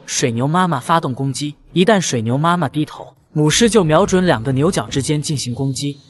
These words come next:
双脚抱住水牛的头部，嘴巴咬住水牛的后颈，直到援兵到来，狮群一拥而上。水牛妈妈不断的哀嚎，慢慢的失去了生命。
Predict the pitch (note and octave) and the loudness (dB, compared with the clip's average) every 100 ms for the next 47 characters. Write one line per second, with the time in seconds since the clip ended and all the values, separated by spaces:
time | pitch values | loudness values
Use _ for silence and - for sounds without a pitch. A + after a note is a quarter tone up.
0 | - - C4 B3+ D#3+ A#2+ F3+ E3+ D3+ - | -10 2 2 4 2 2 0 2 -2 -2
1 | G#2 G#2+ D#3 - A2 G#2 - _ _ - | -4 -4 -6 -6 -10 -10 -18 _ _ -6
2 | C#3+ B2 D3+ B2 G#2+ D#3+ C#3 B2+ G#2 A2+ | -4 0 2 2 0 -2 -2 -4 -4 -4
3 | D3+ - D3 - _ _ _ - F3+ F3+ | -4 -2 -2 -4 _ _ _ 0 2 4
4 | C3+ C#3 E3+ E3+ D3+ G#2 G2 - _ _ | 2 -2 -2 -2 -2 -2 -12 -18 _ _
5 | - - A3+ - D#3+ F3 F#3 E3+ D#3 C#3+ | -4 2 4 4 -2 0 2 2 2 0
6 | - C3 - _ - - D#3+ C3 D3 E3 | 0 -4 -6 _ -12 0 2 4 2 4
7 | G3 F3+ B2+ C#3 G#3 D3 G#2 C#3+ - - | 4 2 0 -2 0 0 -2 -2 -4 -14
8 | - _ _ G#3 F3+ E3+ E3 C#3 - F3+ | -18 _ _ 2 4 2 0 0 0 0
9 | E3+ B2+ - D3+ D3+ | 0 -4 -2 -4 -4